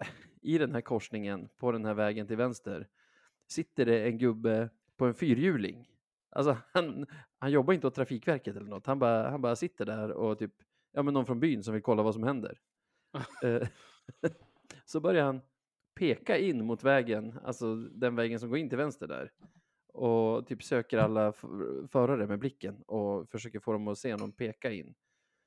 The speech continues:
Speaker 1: Så vi chansar och kör in där. Och hamnar på liksom en innerväg inne i samhället. Gne-, eh, Gnesta höll jag på att säga nu, Docksta.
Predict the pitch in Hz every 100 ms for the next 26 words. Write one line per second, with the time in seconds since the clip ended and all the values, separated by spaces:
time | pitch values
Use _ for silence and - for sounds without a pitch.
0 | _ - - 120 113 110 110 110 _ _
1 | _ _ _ 127 143 160 113 185 151 113
2 | 131 147 117 90 - - _ _ _ _
3 | 131 127 127 131 117 135 120 117 - _
4 | _ - 135 147 147 160 135 123 156 160
5 | 101 98 139 123 165 117 - 127 123 160
6 | 98 - - 127 127 85 90 - 90 127
7 | 110 107 107 117 131 - 104 - 110 110
8 | 107 110 139 - -